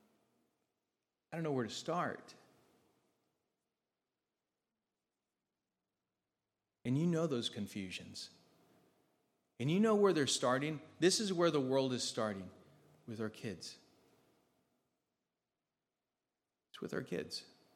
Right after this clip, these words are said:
The world is, is trying to confuse them. If they can, if they can be confused, then they grow up to be confused adults. If they're confused adults, at some point, they will practice anything that the world throws their way.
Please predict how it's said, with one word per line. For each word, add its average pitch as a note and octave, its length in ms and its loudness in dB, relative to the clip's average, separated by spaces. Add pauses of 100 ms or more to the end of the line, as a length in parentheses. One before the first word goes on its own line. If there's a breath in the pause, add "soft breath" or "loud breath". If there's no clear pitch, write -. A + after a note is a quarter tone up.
(460)
The C#3 80 -2
world E3+ 320 2
is, B2+ 360 -2
is C3 140 -6
trying E3 460 -2
to D3 80 -6
confuse C3+ 540 -2
them. B2+ 160 0
If B2 100 -6
they F#3+ 100 2
can, F3+ 240 -4 (340 soft breath)
if D3 140 -4
they G#3+ 100 6
can G#3 160 2
be D#3+ 100 0
confused, C#3+ 580 -2
then C#3+ 80 -2
they C3+ 120 2
grow D#3 300 4
up D#3+ 180 2
to C#3 60 -4
be B2+ 120 0
confused B2+ 600 -2
adults. A#2+ 600 0 (220)
If C3 100 -6
they're E3+ 140 4
confused E3+ 440 -2
adults, D#3 440 4
at B2+ 120 0
some D#3+ 220 0
point, D3 500 -2 (520 soft breath)
they D3+ 100 4
will D3 140 6
practice D#3+ 440 2
anything E3 460 0
that C#3 140 -2
the C#3 80 0
world C#3 260 2
throws C#3 260 2
their B2+ 140 2
way. B2+ 380 2